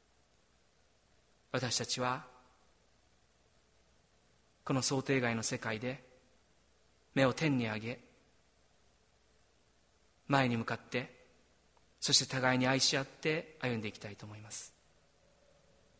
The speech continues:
主よ、どうかお一人お一人をあなたの手の中に収めてください。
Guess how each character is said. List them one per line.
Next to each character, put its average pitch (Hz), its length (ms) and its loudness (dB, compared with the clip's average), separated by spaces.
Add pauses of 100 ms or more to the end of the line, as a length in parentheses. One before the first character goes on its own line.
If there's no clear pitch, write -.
(1120)
主 - 160 0
よ、 135 80 4
ど 151 100 2
う 143 60 2
か 135 320 2 (1160)
お 147 60 -8
一 135 180 -6
人 131 140 -2
お 127 40 -2
一 147 200 -8
人 139 160 -4
を 156 140 -6 (680)
あ 131 100 8
な 135 80 6
た 135 100 4
の 120 80 0
手 143 100 -2
の 131 80 0
中 117 220 -4
に 117 160 -6
収 - 100 -6
め 113 100 -8
て - 120 -12
く - 80 -16
だ 120 100 -14
さ - 180 -12
い。 135 60 -20